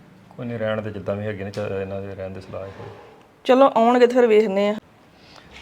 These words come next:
Speaker 1: ਮੈਂ ਕਹਿੰਦਾ ਵੀ ਅਸੀਂ ਤੇ ਇਹਨਾਂ ਨੂੰ ਤਦ ਕਰਕੇ ਕਹੀਦਾ ਵਾ ਵੀ ਚੱਲ ਇਹ ਉਹਨਾਂ ਦੇ ਆਪਣੇ ਆ, ਠੀਕ ਆ, ਲਾਗੇ ਰਹਿਣਾ ਨਿਆਣਿਆਂ ਦੇ ਇਹਨਾਂ ਨੇ। ਨਹੀਂ ਤੇ ਜਿੱਦਾਂ ਇਹ ਹਰਕਤਾਂ ਕਰਦੇ ਆ, ਇਹਨਾਂ ਨੂੰ ਤੇ ਵਿੱਚ ਲੋੜ ਹੀ ਨਹੀਂ ਹੈ ਪੁੱਛਣ ਦੀ,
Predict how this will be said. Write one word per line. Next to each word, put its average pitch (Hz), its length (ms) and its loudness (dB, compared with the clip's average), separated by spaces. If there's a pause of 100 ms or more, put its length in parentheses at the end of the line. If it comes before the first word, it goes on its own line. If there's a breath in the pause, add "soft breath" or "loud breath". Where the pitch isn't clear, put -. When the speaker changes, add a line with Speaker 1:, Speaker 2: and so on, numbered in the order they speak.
(120)
Speaker 1:
ਮੈਂ 113 240 2
ਕਹਿੰਦਾ 120 500 0
ਵੀ 151 180 -6 (100)
ਅਸੀਂ 123 180 -2
ਤੇ 131 100 0
ਇਹਨਾਂ 127 160 0
ਨੂੰ 120 140 2
ਤਦ 107 80 0
ਕਰਕੇ 107 280 -2
ਕਹੀਦਾ 110 280 2
ਵਾ 113 240 0 (640 soft breath)
ਵੀ 135 60 -4
ਚੱਲ 135 440 4
ਇਹ 139 440 2
ਉਹਨਾਂ 131 220 0
ਦੇ 139 80 6
ਆਪਣੇ 98 380 2
ਆ, 92 60 -10 (380)
ਠੀਕ 123 220 -2
ਆ, 147 200 0 (360 soft breath)
ਲਾਗੇ 117 360 6
ਰਹਿਣਾ 117 260 6
ਨਿਆਣਿਆਂ 98 280 0
ਦੇ 92 100 -6
ਇਹਨਾਂ 95 180 -6
ਨੇ। 92 100 -12 (720 soft breath)
ਨਹੀਂ 147 160 0
ਤੇ 175 80 2
ਜਿੱਦਾਂ 127 320 8
ਇਹ 160 280 6
ਹਰਕਤਾਂ 120 340 4
ਕਰਦੇ 123 360 6
ਆ, - 20 6
ਇਹਨਾਂ 185 180 4
ਨੂੰ 190 100 -4
ਤੇ 190 60 2
ਵਿੱਚ 185 180 0
ਲੋੜ 131 420 0
ਹੀ 175 80 4
ਨਹੀਂ 190 120 2
ਹੈ 190 40 4
ਪੁੱਛਣ 165 300 -2
ਦੀ, 156 100 -8